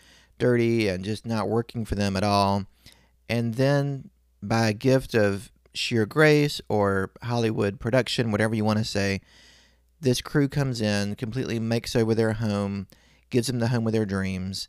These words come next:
And it's just this beautiful picture to me of grace. And I think that's the reason it touches me so much, is that on some spiritual level, it's a metaphor for really what God has done for us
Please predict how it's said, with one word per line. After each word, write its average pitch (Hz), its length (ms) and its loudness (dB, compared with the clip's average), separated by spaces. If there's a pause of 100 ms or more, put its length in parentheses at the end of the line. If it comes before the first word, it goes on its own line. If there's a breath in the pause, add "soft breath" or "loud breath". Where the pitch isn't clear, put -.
(580 soft breath)
And 117 460 -2
it's 135 160 -2
just 165 160 -2
this 151 120 -2
beautiful 143 420 2
picture 123 400 4
to 117 200 -6
me 104 440 -2 (640 soft breath)
of 117 180 -4
grace. 131 680 -2 (400)
And 120 140 0
I 131 80 2
think 156 240 -2
that's 151 220 0
the 139 100 0
reason 120 220 2
it 110 100 -2
touches 160 300 -2
me 98 160 -4
so 101 180 -4
much, 95 240 -4
is 98 80 -4
that 110 140 0
on 117 200 -2
some 123 360 -2 (400 soft breath)
spiritual 143 560 0
level, 120 360 4
it's - 240 -4
a 110 240 0
metaphor 104 840 -2 (540 soft breath)
for 131 340 2
really 139 240 6
what 110 260 4
God 123 300 4
has 120 160 -4
done 98 240 -4
for 95 220 -6
us 95 340 -6